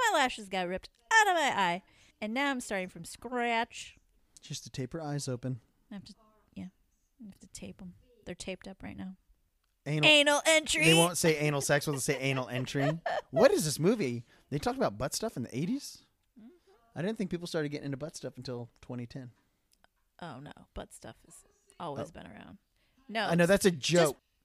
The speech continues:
Speaker 1: how old do you think Biff is in this?
Speaker 2: He's probably eighteen,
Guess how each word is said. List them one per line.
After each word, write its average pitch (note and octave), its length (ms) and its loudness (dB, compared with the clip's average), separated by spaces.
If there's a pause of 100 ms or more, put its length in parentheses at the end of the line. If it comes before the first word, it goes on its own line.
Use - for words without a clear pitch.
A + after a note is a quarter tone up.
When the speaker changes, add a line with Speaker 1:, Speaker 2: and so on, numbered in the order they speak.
(140)
Speaker 1:
how B3 160 -10
old C4 220 -4
do B3 80 -10
you G#3+ 80 -6
think G3+ 220 -12 (100)
Biff F3+ 300 -10
is E3 260 -10
in E3+ 140 -14
this? E3+ 200 -16 (920)
Speaker 2:
He's D3+ 100 -10
probably C#3 280 -6 (160)
eighteen, A#2 400 -12